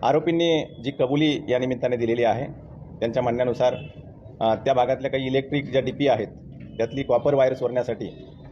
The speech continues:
ते रेकी करत असताना हा एक बंगला त्यांना थोडासा एकांतामध्ये दिसला आणि त्यानंतर ह्या गुन्ह्यांचं नियोजन, अ, त्यांनी केलं, अशा प्रकारे तपासामध्ये त्यांनी माहिती सांगितलेली आहे. एकंदरीत हा अतिशय धाडसी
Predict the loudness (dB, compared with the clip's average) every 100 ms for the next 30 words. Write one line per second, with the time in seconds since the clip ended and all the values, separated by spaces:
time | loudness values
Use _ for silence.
0 | -2 0 2 2 2 2 2 2 0 4
1 | 2 2 0 0 2 0 0 2 2 4
2 | 2 0 -6 -6 -2 0 2 2 2 2
3 | -2 -2 0 0 -2 -6 0 0 2 0
4 | 0 0 0 0 0 2 2 2 0 -4
5 | -12 -12 -10 -2 0 2 0 0 2 2
6 | 2 -2 -14 -12 -4 -2 0 0 2 4
7 | 2 2 0 0 0 -2 -2 -2 0 0
8 | -2 -2 -2 0 2 2 0 -2 -12 -16
9 | -8 -2 2 4 4 2 -2 -12 -4 0
10 | 2 0 0 2 2 2 0 0